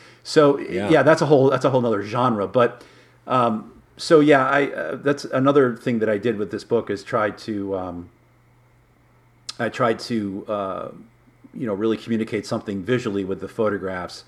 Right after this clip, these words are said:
Speaker 1: Uh, and as I said, there's over a thousand images, um,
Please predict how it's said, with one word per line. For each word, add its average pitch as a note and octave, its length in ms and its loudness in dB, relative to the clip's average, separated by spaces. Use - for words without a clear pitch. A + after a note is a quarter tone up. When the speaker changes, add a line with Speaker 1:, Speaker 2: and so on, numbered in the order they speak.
Speaker 1:
Uh, G#2 140 -4
and G2+ 80 -6
as G#2 100 -4
I A2 60 -2
said, A2 200 2
there's G2+ 160 -2
over A2 200 2
a F2 40 -4
thousand G#2 680 -2
images, F#2+ 640 -6
um, F#2 580 -6